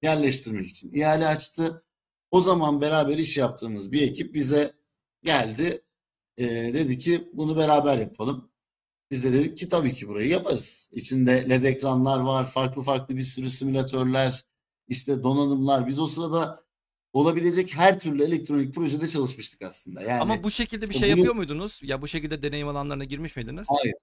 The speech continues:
Speaker 2: O
Speaker 1: hayır,
Speaker 2: zaman
Speaker 1: hiçbir
Speaker 2: göre.
Speaker 1: şey yapmadık daha önce.
Speaker 2: Ya bu cesaret de
Speaker 1: Bunu
Speaker 2: aslında bir nevi.
Speaker 1: Tabii, tabii. Yani bu Bluetooth kulaklık yapmakla da uğraşıyorduk.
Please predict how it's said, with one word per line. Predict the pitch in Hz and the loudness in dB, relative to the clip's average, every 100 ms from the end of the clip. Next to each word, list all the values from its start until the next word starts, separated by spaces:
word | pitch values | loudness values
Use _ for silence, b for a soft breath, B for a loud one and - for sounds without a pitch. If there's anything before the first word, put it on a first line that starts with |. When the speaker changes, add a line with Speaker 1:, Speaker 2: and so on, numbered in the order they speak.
| _ - | _ -2
Speaker 2:
O | 131 | 0
Speaker 1:
hayır, | 104 | 2
Speaker 2:
zaman | 139 | 0
Speaker 1:
hiçbir | 127 | -2
Speaker 2:
göre. | 113 | -4
Speaker 1:
şey | 147 | -2
yapmadık | 123 - 92 90 | -2 -4 -14 -14
daha | - | -16
önce. | 95 - 131 | -16 -10 -4
Speaker 2:
Ya | 151 | 0
bu | 190 | -2
cesaret | 165 143 160 180 180 180 135 | -2 -4 0 2 2 0 0
de | |
Speaker 1:
Bunu | |
Speaker 2:
aslında | 143 180 113 | 2 2 0
bir | 113 | -6
nevi. | 104 107 - _ _ _ _ _ _ _ _ _ _ | -8 -10 -14 _ _ _ _ _ _ _ _ _ _
Speaker 1:
Tabii, | 131 113 | -4 -2
tabii. | 135 104 101 | -4 -2 -2
Yani | 104 113 | -2 -2
bu | 143 135 | -4 0
Bluetooth | 175 185 170 175 | 2 0 -4 -8
kulaklık | 165 180 175 185 180 _ b b - | 6 6 6 -2 -8 _ b b -4
yapmakla | 139 131 147 127 - 117 | -2 -2 -4 -4 -4 -6
da | 104 | -4
uğraşıyorduk. | 101 101 - 98 98 135 185 - | -4 -6 -6 -8 -4 -2 -2 -6